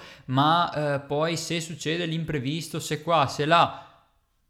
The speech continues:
alla fine investiamo tutti i soldi in, eh, bot, scadenza dodici mesi, rendimento tre virgola otto per cento perché appunto ci fa stare tranquillo, è vero, succede quello che ho detto prima.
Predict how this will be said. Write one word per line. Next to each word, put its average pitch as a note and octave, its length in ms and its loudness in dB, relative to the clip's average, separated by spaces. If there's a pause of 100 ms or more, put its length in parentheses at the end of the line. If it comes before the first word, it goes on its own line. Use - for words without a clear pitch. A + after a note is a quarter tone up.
(240)
alla C3+ 180 2
fine C#3+ 260 2
investiamo A2+ 460 0
tutti - 180 -8
i A2+ 60 -6
soldi C#3+ 640 2
in, C3 160 2
eh, G#2+ 800 -6
bot, D3 420 2
scadenza C3+ 500 0
dodici C3+ 380 0
mesi, C3 360 2
rendimento B2+ 580 -2
tre C3+ 240 2
virgola A#2+ 320 -2
otto D3 220 -2
per C3 140 -8
cento C#3 360 -4
perché - 640 -2
appunto D3+ 340 -2
ci - 140 -10
fa C3+ 100 -6
stare C3 280 -2
tranquillo, C3+ 840 -2
è B3 120 0
vero, G#3+ 380 2
succede A3 400 -2
quello F3 180 0
che F3 80 -4
ho D#3 40 0
detto C#3+ 200 -2
prima. G2+ 300 -8